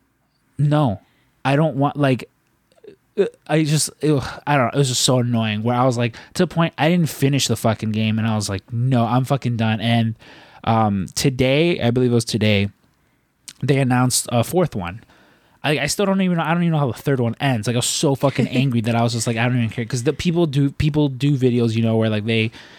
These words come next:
Speaker 1: they, they explain everything and all that.
Speaker 2: Mm-hmm.
Speaker 1: I was just like, "No, don't care. Don't even wanna fucking know how it ends." Um, which sounds pretty bratty, but I'm just like,
Speaker 2: I mean, no, it's just, if it's that disappointing, like, whatever. But, like,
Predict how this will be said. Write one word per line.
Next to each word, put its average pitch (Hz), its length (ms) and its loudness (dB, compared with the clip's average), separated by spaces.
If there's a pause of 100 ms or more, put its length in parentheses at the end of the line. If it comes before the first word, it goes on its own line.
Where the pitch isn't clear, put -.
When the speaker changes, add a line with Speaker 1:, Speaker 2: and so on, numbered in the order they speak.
(240)
Speaker 1:
they, 117 220 2
they 107 280 2
explain 123 520 0
everything 117 480 2
and 117 100 2
all 117 160 2
that. 117 300 2
Speaker 2:
Mm-hmm. 98 640 -10
Speaker 1:
I - 80 0
was 127 120 0
just 123 160 -2
like, 120 140 -2
"No, 135 300 -2 (300)
don't 123 180 0
care. 127 260 0
Don't 120 340 0
even 120 200 2
wanna 117 200 2
fucking 113 300 -2
know 110 160 0
how 107 200 0
it 104 80 -2
ends." 107 500 -2 (380)
Um, - 300 2
which 185 220 0
sounds 208 200 2
pretty 214 200 2
bratty, 131 460 2
but 120 120 2
I'm 139 120 2
just 135 180 0
like, 139 480 2 (220)
Speaker 2:
I 285 140 2
mean, 294 260 -2
no, 185 460 -2
it's - 180 -10
just, - 300 -8 (420)
if 202 180 0
it's 202 120 -6
that 202 160 2
disappointing, 202 520 0
like, 175 220 -4
whatever. 180 380 0
But, 170 180 -2
like, 175 220 2